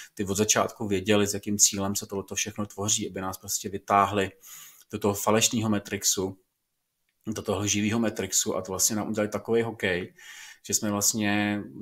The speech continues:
totálně odpojení od toho naše-, od té naší identity, od toho našeho pravýho já a jsme někde prostě ztracený tam venku a vlastně řešíme prostě něco, co není vlastně ani naše, jo? Co není,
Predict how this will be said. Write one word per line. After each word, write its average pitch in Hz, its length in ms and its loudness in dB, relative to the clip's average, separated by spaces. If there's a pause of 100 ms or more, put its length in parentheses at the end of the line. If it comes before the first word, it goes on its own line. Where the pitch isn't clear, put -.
totálně 104 480 -4
odpojení 110 600 2
od 101 80 -4
toho 107 200 -4
naše-, 104 360 -2
od 95 180 -12
té 110 60 -4
naší 101 280 -2
identity, 101 720 -2
od 101 80 -16
toho 101 140 -8
našeho 98 300 -4
pravýho 98 400 -4
já 98 280 -2 (600)
a 104 60 -8
jsme 101 280 4
někde 101 240 0
prostě 101 300 -4
ztracený 101 520 -2
tam 107 180 -2
venku 98 560 -2
a 98 80 -6
vlastně 98 300 -4
řešíme 98 640 0
prostě 98 280 -4
něco, 101 280 -2
co - 140 -4
není 101 200 0
vlastně 98 280 -2
ani 110 160 0
naše, 104 420 0
jo? 87 160 -4
Co - 160 -10
není, 95 380 -8